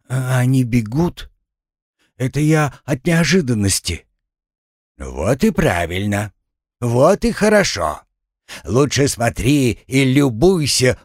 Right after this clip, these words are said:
удалью молодецкой». Ведьма кивнула,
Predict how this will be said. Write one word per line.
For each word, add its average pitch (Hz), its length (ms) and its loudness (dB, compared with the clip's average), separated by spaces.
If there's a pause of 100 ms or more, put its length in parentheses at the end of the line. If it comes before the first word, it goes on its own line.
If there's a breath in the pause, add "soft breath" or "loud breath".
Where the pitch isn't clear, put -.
(100)
удалью 123 760 2
молодецкой». 107 1080 -2 (760 soft breath)
Ведьма 85 420 -2
кивнула, 127 600 0